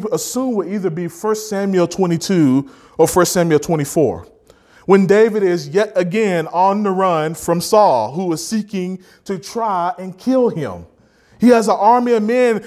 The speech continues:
looking after him, seeking to take his life.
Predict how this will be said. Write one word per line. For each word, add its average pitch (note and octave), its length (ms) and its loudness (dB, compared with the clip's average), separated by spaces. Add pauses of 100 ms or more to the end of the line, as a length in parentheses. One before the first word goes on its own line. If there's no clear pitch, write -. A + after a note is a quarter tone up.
(160)
looking G#3 420 0
after A3+ 260 2
him, F3 220 -6
seeking B3 480 -8
to G3 160 -4
take G#3+ 420 -4
his G3+ 400 -2
life. D#3+ 680 -6